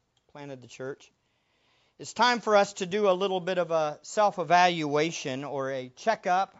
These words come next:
from the neck up. I preached through the seven churches of Revelation about five years ago, and I thought at the time it would be really good to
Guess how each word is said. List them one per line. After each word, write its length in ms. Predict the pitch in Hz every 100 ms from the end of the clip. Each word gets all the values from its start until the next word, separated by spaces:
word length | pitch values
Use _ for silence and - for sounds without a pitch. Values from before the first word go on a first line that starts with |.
| _
from 200 | - 151
the 80 | 135
neck 240 | 151 156
up. 300 | 127 127 151 _ _ _ _ _ _ _ _ _ _ _ _ _ _ _
I 380 | 127 123 120 117 _ _ -
preached 340 | 208 214 -
through 280 | 202 208 196
the 120 | 175
seven 380 | 160 220 196 185
churches 480 | 165 208 185 202 160
of 80 | 165
Revelation 640 | 185 180 175 180 185 185
about 400 | 160 165 160 -
five 320 | - 185 190 160
years 380 | 170 202 185
ago, 460 | 170 143 135 143 170
and 140 | 147
I 120 | 143 147
thought 320 | - 175 180
at 100 | 147
the 80 | 135
time 420 | - 180 180 165
it 120 | 156
would 100 | 151
be 200 | 156 151
really 320 | 151 175 170
good 360 | 139 160 175 151
to 340 | 160 151 139